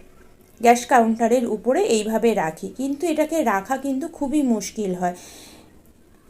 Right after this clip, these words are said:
বারবার করে এইভাবে পড়তে থাকে। তাহলে কি হবে, অনেক সময় দেখা যায় যে এইভাবে বারবার করে পড়লে ক্যামেরার যে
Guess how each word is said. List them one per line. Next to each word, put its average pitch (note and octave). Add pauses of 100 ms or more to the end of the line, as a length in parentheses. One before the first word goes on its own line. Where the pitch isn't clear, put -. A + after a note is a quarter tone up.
(1200)
বারবার C#4
করে C#4+
এইভাবে A#3 (120)
পড়তে A3+
থাকে। G3+
তাহলে C4+
কি D4
হবে, C#4 (100)
অনেক A#3+
সময় C4+
দেখা A3+
যায় C4+
যে B3+ (100)
এইভাবে A3+
বারবার G#3
করে A#3+ (100)
পড়লে A3+ (420)
ক্যামেরার C#4+
যে C4